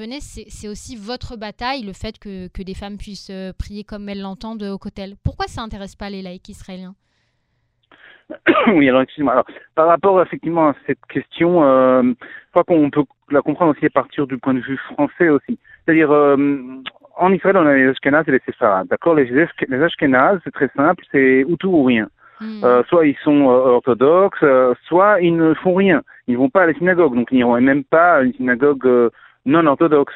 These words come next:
Speaker 2: euh, libérale ou con-, ou massorti.
Speaker 1: Mhm.
Speaker 2: Euh, quant aux séfarades,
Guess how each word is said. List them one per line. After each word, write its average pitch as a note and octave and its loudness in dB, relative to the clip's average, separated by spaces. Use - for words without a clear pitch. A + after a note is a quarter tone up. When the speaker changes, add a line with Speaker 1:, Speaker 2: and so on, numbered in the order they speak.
Speaker 2:
euh, A2+ 4
libérale A2 2
ou A2+ -4
con-, B2 -4
ou A#2 -4
massorti. C#3+ -2
Speaker 1:
Mhm. G#3 -12
Speaker 2:
Euh, A#2+ 2
quant E3+ 0
aux B2 2
séfarades, C3 2